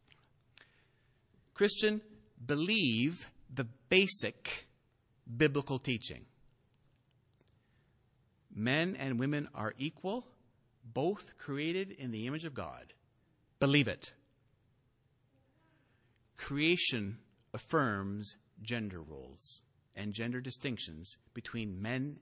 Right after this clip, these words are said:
and women. Believe it. Men and women are different. And this distinction must be maintained in the church and in the family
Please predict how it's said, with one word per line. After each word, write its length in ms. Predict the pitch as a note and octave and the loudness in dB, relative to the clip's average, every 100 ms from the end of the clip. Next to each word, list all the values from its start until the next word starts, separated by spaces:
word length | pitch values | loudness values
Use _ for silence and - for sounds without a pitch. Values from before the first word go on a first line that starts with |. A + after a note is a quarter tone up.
| - | -12
and 200 | A#2+ A2 | -8 -6
women. 360 | G#2+ E2 C#2+ - _ _ _ _ _ _ _ - | -6 -8 -12 -20 _ _ _ _ _ _ _ -2
Believe 340 | A#2 B2+ A2 | 0 2 -2
it. 240 | D2 - - _ _ _ _ _ _ _ _ _ _ _ _ _ _ _ _ _ _ _ - _ | -6 -14 -20 _ _ _ _ _ _ _ _ _ _ _ _ _ _ _ _ _ _ _ -20 _
Men 480 | - G#2+ B2+ C#3+ D3 - | -4 0 2 2 -2 -6
and 220 | C#3 B2+ | -6 -2
women 320 | A#2 A2+ A#2 - | -2 -2 -4 -8
are 200 | - G#2+ G2+ _ | -10 -10 -10 _
different. 580 | D#3 - D#2+ C2 - - - - - _ _ _ _ _ _ _ _ _ | -6 -6 -14 -16 -20 -20 -20 -20 -20 _ _ _ _ _ _ _ _ _
And 100 | A2 | -6
this 140 | A#2+ B2+ | -4 -4
distinction 720 | - G#2 - F3 - D#3+ E3+ E3 _ _ _ _ | -4 -2 0 0 0 -2 -4 -8 _ _ _ _
must 240 | B2 - | -4 -4
be 100 | C3 | -6
maintained 640 | A#2 G#2 G#2 - C3 C#3 A#2+ | -6 -6 -8 -6 -4 -2 -2
in 100 | F#2+ | -4
the 80 | |
church 600 | E2+ - D#3+ A#3 - - - _ _ _ _ _ _ _ | -6 0 0 0 -8 -10 -10 _ _ _ _ _ _ _
and 200 | G2 G2 | -8 -6
in 80 | F2 | -6
the 60 | |
family 580 | E2+ B2 A#2+ C#3 E3 A3+ | -8 -4 -2 -2 -6 -10